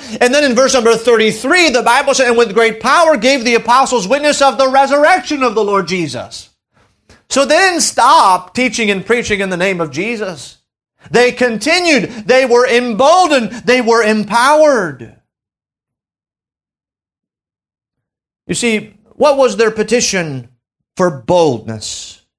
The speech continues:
They asked for boldness, and God gave them boldness.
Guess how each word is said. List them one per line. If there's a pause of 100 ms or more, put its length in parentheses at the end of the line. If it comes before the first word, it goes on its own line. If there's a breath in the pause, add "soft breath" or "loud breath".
(160)
They
asked
for
boldness,
and
God (180)
gave
them (580)
boldness.